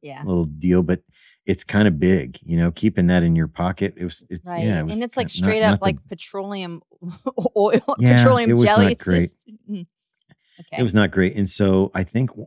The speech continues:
Speaker 2: I think one of my older brothers got me started on chapstick.
Speaker 1: Okay.
Speaker 2: And I really didn't like the, uh, like, the plain flavor.
Speaker 1: Mm-hmm.
Speaker 2: And I'm not a huge,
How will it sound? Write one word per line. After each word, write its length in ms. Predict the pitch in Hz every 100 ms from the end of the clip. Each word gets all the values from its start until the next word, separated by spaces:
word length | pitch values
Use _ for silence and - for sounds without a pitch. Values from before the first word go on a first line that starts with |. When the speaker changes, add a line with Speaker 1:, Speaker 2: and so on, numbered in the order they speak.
| _ _
Speaker 2:
I 120 | 92
think 180 | 90 120
one 140 | 95
of 60 | 87
my 100 | 82
older 260 | 85 85 76
brothers 540 | 85 80 78 69 - -
got 160 | 82
me 100 | 80
started 400 | 73 85 80 78
on 160 | 82 78
chapstick. 800 | - 90 82 - - 69 69 _ _
Speaker 1:
Okay. 140 | 135 156 _
Speaker 2:
And 100 | 90
I 40 | 90
really 360 | 87 101 123
didn't 380 | 98 101 85 87
like 340 | 90 90 82 -
the, 340 | 80 78 76
uh, 320 | 76 76 73 73 -
like, 180 | 85 -
the 80 | 82
plain 680 | - 92 90 90 87 80 - _
flavor. 640 | - - 78 73 135 135 - _ 185
Speaker 1:
Mm-hmm. 340 | 170 160 160 - _
Speaker 2:
And 500 | 95 92 180 175 - - _ _ _ _ 95
I'm 140 | 98
not 200 | 110 127
a 60 | 85
huge, 560 | - 104 98 78 -